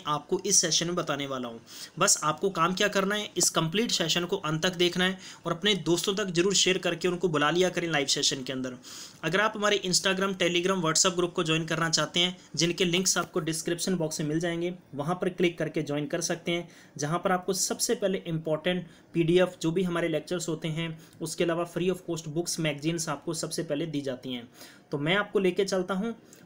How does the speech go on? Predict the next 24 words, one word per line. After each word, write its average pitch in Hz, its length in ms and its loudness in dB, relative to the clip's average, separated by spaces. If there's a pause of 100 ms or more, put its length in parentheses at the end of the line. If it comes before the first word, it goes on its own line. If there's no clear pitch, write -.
ऑफिशियली 196 400 0
नोटिफिकेशन 196 640 -2
पर। 214 180 -2 (260)
तो 151 60 -4
फटाफट 240 540 0
से 226 100 0
इस 202 100 0
सेशन 190 260 0
को 190 120 0
शेयर 185 220 2
कर 180 120 0
दीजिए 175 440 2 (240)
ताकि 185 240 -2
हर 240 280 0
एक 262 140 -6
स्टूडेंट 180 440 0
तक, 175 160 -2
अपने 175 240 -2
दोस्तों 160 320 -4
तक 175 220 -6
पहुँचाना 160 520 -2
आपकी 147 260 -6
जिम्मेदारी 123 500 -8
है 120 120 -12